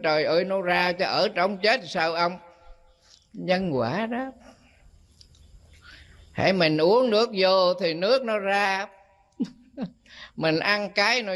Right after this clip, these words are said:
vô thì cái nó ra. Như vậy là nhân quả. Thầy không có giảng kinh, mà chưa chắc thầy giảng kinh mấy chú nghe nữa. Bởi vì cái luật nhân quả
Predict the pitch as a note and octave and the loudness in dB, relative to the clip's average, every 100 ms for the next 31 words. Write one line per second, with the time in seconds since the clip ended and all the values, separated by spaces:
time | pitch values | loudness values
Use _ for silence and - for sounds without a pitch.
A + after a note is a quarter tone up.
0 | F#3+ G3 G3 F#3+ E3 D#3 G3+ A#3+ A3+ G3+ | -2 2 2 2 -2 0 0 0 -2 -6
1 | F#3 F#3+ G3+ G#3 G3 F#3 - _ _ _ | -4 0 0 0 -2 -6 -20 _ _ _
2 | _ _ _ F#3+ F#3+ F3 E3+ E3+ E3 F#3+ | _ _ _ -12 -10 -6 -6 -6 -8 -8
3 | F#3+ F#3+ D3+ C#3 G3 C4+ D4+ _ _ _ | -8 -8 -10 -8 -10 -10 -14 _ _ _
4 | _ _ _ _ _ _ _ _ _ - | _ _ _ _ _ _ _ _ _ -4
5 | D3 D3+ D3 F#3+ F#3+ D3+ G#3+ - F#3 F#3+ | -2 0 -2 -2 -2 -2 -4 -2 -2 -2
6 | F3 - _ _ _ _ _ _ _ _ | -8 -12 _ _ _ _ _ _ _ _
7 | - - - - - C#3 C#3+ G3+ G3+ F#3+ | -20 -20 -20 -8 -2 -2 2 2 2 2
8 | A#3+ A#3+ F#3+ E3 E3 F3+ B3 G#3+ F#3+ G3 | -2 -2 -4 -2 -2 -4 -4 -4 -2 0
9 | A#3 A#3 A#3 A3 G3+ F#3+ F3 D3+ - - | 0 2 0 2 0 0 -2 -8 -12 -20
10 | _ _ _ _ _ _ _ _ _ _ | _ _ _ _ _ _ _ _ _ _
11 | - - _ _ _ _ _ - C#3 D3 | -20 -20 _ _ _ _ _ -10 -2 0
12 | G3+ F3 G3 F#3 E3+ F3 G#3+ G3+ F#3+ F3 | 2 2 2 2 2 2 -2 -4 -4 -2
13 | C#3 C3+ F#3 C4+ | -2 0 0 -2